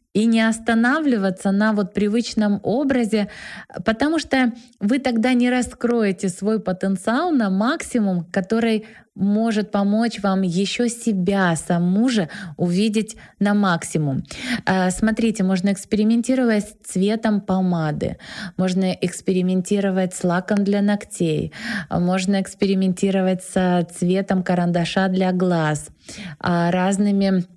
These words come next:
тональностями гаммы, которая, э, н-, там мы как румяна наносим, да, корректоры какие-то. То есть пробуйте, всегда, м, пробуйте себя, раскрывая себя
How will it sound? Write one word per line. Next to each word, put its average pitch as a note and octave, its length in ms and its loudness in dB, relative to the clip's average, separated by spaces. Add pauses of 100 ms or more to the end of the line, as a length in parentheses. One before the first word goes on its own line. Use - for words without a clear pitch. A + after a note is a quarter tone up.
(520)
тональностями F3+ 880 2
гаммы, F#3+ 460 2
которая, F3 560 0 (380)
э, - 60 -4
н-, D#3 640 0
там D#3 200 0
мы E3+ 140 2
как E3+ 240 -4
румяна E3+ 520 2
наносим, D#3+ 880 0
да, F#3 220 2
корректоры F3+ 760 0
какие-то. E3 500 -2
То - 120 -2
есть G3+ 160 -2 (520)
пробуйте, F3+ 800 2
всегда, F#3 540 0
м, F3+ 680 0
пробуйте G#3+ 640 0
себя, F#3 640 0
раскрывая F#3 760 0
себя F3+ 540 0